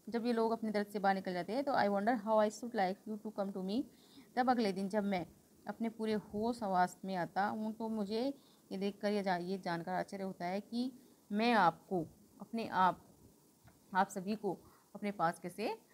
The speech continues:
बुला सकता हूँ। अर्थात मैं आप सबको अपने पास बुलाना चाहता हूँ। And offer to put me gently out of my pain, और, हम्म, मेरे सामने जो प्रस्ताव रखकर मुझे आराम से मुझे मेरे दर से बाहर निकाल दें,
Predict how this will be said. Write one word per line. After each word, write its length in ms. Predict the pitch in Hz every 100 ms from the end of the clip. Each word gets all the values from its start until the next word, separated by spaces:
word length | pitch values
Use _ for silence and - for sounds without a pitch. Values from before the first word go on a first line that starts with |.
| _ -
बुला 200 | 185 196
सकता 260 | 185 - 190
हूँ। 100 | 185
अर्थात 460 | 185 202 214 240 302 - - 202
मैं 120 | 214
आप 160 | 202
सबको 300 | 196 180 -
अपने 160 | 202 180
पास 280 | 170 170 -
बुलाना 360 | 185 175 226 381 - _ -
चाहता 240 | 185 190
हूँ। 200 | 226 262
And 200 | - 220
offer 260 | - 190 294
to 120 | 285
put 220 | 269 247
me 300 | 240 214 208
gently 440 | 202 180 175 -
out 120 | 180 190
of 120 | 185 190
my 100 | 185
pain, 260 | 180 180 185 _ - - _ -
और, 260 | 214 269 285 - _ _ - -
हम्म, 300 | 208 196 190 - - _ _ _ _ -
मेरे 220 | 226 247
सामने 360 | 269 214 196 202
जो 80 |
प्रस्ताव 360 | 214 208 - 185
रखकर 300 | 185 185 196
मुझे 500 | 202 190 185 196 170 - - _ _ _
आराम 280 | 208 208 226
से 160 | 226 202
मुझे 220 | 190 185
मेरे 200 | 185 180
दर 160 | 170 175
से 160 | -
बाहर 280 | 180 175 190
निकाल 380 | 185 185 165 160
दें, 140 | 160